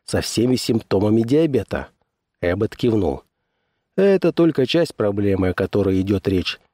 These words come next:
Если вы пороетесь в своих записях, то, скорее всего, найдете сходные случаи,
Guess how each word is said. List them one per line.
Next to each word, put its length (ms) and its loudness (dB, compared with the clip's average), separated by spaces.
Если 380 0
вы 120 2
пороетесь 580 0
в 60 -8
своих 380 0
записях, 600 -2
то, 120 2
скорее 440 2
всего, 320 2
найдете 460 2
сходные 520 0
случаи, 600 -2